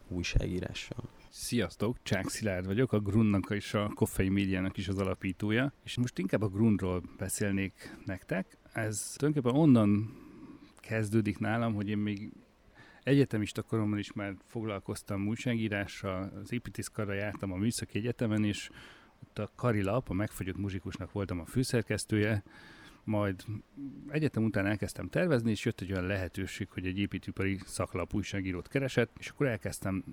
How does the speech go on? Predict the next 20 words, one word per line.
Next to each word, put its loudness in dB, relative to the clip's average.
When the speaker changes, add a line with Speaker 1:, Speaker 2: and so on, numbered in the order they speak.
Speaker 2:
ennek -4
a -2
szaklapnak -4
dolgozni, 2
és -2
ezt -6
nagyon 0
szerettem, -2
és -2
aztán 2
később 2
ennek 2
a 2
szaklapnak -2
a -12
szerkesztője, -2
vagy -6
főszerkesztője 4
lettem, 2
és 0